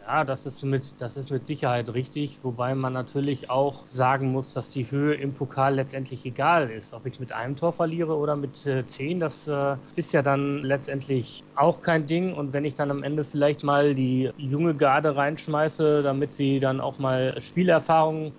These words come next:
erreichen kann, dann geht's mal in die Höhe. Oder wenn ich halt alles oder nichts versuche, um nochmal das Spiel zu drehen, dann fällt das, äh, Ergebnis vielleicht höher aus, als es dann vielleicht in der Liga der Fall ist, wo es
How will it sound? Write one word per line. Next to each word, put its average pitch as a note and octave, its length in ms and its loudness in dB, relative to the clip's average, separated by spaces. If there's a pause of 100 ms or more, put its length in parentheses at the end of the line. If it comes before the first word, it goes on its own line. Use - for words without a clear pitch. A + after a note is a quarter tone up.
(100)
erreichen C#3+ 460 2
kann, D3 400 0
dann C#3+ 240 -2
geht's D3 260 -4
mal C#3 100 -2
in C3+ 80 -2
die C#3 140 -2
Höhe. E3 240 6
Oder C#3+ 300 4
wenn C#3+ 120 2
ich C#3+ 160 0
halt C#3+ 240 4
alles D3+ 280 2
oder C#3 200 0
nichts D#3+ 280 -4
versuche, E3 400 2
um D#3 180 -2
nochmal D3+ 540 2 (120)
das D3 160 -2
Spiel D#3+ 300 -6
zu - 160 -6
drehen, D3+ 380 2
dann D#3 480 -2
fällt D#3+ 260 2
das, - 280 -2
äh, E3 40 2 (240)
Ergebnis D3+ 540 -2
vielleicht C#3+ 340 2
höher D#3+ 260 4
aus, D#3+ 380 4
als D3 160 2
es D3 260 -4
dann D3+ 240 2
vielleicht C#3+ 440 0
in D3 80 -4
der C#3 100 4
Liga F3+ 240 4
der E3 140 4
Fall D#3 240 2
ist, D3+ 280 -2
wo D3+ 140 -2
es - 220 -10